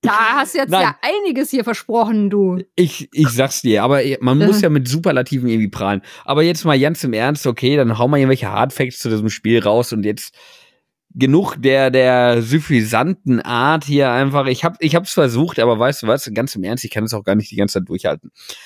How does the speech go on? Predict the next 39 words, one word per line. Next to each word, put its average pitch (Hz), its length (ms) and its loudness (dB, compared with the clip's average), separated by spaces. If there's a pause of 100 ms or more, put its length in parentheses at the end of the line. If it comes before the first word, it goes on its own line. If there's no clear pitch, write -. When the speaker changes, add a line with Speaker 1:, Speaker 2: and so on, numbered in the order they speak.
(180)
Speaker 2:
Genug 131 200 4
Speaker 1:
Der, 240 120 0
Speaker 2:
der 160 120 2
Speaker 1:
äh, 294 40 2
Speaker 2:
Freude. 156 340 0
Speaker 1:
man 233 80 0
merkt 285 240 -2
auf - 180 -2
jeden 262 180 -4
Fall, 226 160 -4
du 220 100 -2
hast 202 180 -2
Podcast-Entzug, 185 1000 -6
ne? 208 220 0
Also 196 160 0
Speaker 2:
Ich 135 60 0
Speaker 1:
die 196 40 4
Speaker 2:
hab, 202 80 0
Speaker 1:
le-, 208 160 -2
dass 214 140 -4
Speaker 2:
ich 269 60 -4
Speaker 1:
du, 165 120 0
Speaker 2:
hab 151 140 -4
Speaker 1:
dass - 140 -2
du 277 80 0
nicht 302 260 -2
dabei 233 400 2
warst, 233 400 -2
äh, 208 40 -8
letzte 208 320 -6
Folge, 214 360 0
das 196 260 -2
hat, - 300 -6
äh, 202 240 2
schon, 208 580 0
äh, 190 300 -2
Federn 208 420 0
gelassen, 170 340 -8
Speaker 2:
Ja, 175 60 -4